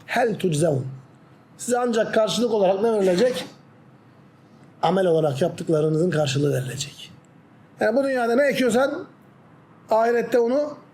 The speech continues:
biçeceksin. Ama gelin görün ki bugünkü insanlar genelde hep yatırımın nereye yapılmasını tavsiye ediyorlar bize? Dünyaya. Evin olsun,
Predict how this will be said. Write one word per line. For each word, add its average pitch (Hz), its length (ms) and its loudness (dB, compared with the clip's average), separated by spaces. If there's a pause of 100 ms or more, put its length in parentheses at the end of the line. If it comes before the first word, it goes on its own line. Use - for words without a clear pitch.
(720)
biçeceksin. 160 600 0
Ama 226 260 0
gelin 233 260 -2
görün 233 240 -2
ki 196 140 2
bugünkü 214 340 0
insanlar 208 580 0 (680)
genelde 208 600 0 (340)
hep 240 320 -2
yatırımın 220 460 2
nereye 240 160 2
yapılmasını 208 480 0
tavsiye 180 300 2
ediyorlar 175 200 0
bize? 208 260 0 (840)
Dünyaya. 180 500 2 (720)
Evin 190 200 0
olsun, 180 500 -2